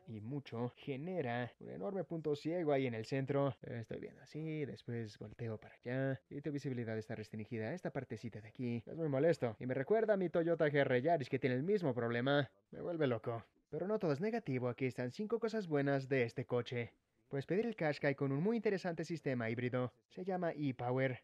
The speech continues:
Y lo que tienes ahí es un motor de gasolina turbocargado de uno punto cinco litros que,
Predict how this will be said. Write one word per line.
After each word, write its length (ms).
Y 40
lo 80
que 80
tienes 240
ahí 160
es 120
un 80
motor 240
de 80
gasolina 360
turbocargado 540
de 60
uno 100
punto 180
cinco 200
litros 360
que, 320